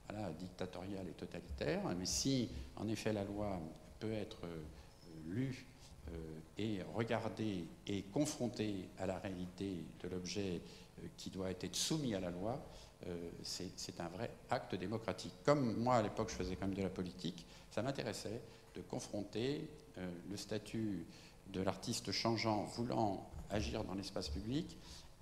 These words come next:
allant être confronté donc à la loi, euh, qui gère l'espace public,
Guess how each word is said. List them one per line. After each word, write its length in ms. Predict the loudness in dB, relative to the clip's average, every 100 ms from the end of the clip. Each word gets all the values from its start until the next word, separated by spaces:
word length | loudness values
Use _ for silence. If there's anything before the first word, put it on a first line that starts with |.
| 4
allant 400 | 6 8 6 4
être 260 | 0 2 0
confronté 640 | 0 -2 0 -2 0 0
donc 240 | 0 -4 -2
à 80 | 0
la 100 | 0
loi, 360 | 0 2 2
euh, 220 | 0 -4 -8 -10
qui 160 | -4 0
gère 180 | 2 0
l'espace 320 | -2 -2 -4
public, 400 | -4 -2 -2 -2